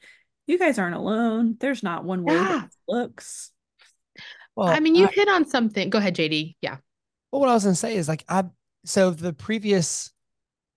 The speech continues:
Speaker 3: I don't know, ten-ish years, I've worked with only young adults, like,
Speaker 1: Yeah.
Speaker 3: um,
Speaker 2: Mm-hmm.
Speaker 3: via, like, you know, from middle school kids, then, then for a long season of life, like, college and young adult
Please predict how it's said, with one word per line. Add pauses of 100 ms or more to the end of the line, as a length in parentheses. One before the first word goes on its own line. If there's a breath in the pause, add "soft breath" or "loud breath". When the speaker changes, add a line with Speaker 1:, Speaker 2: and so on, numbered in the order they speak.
(460)
Speaker 3:
I
don't
know,
ten-ish
years,
I've
worked (720)
with (180)
only
young
adults,
like,
Speaker 1:
Yeah.
Speaker 3:
um, (680 loud breath)
Speaker 2:
Mm-hmm. (120)
Speaker 3:
via,
like, (140)
you
know,
from
middle
school
kids,
then,
then
for (240)
a
long
season
of
life,
like, (120)
college
and
young
adult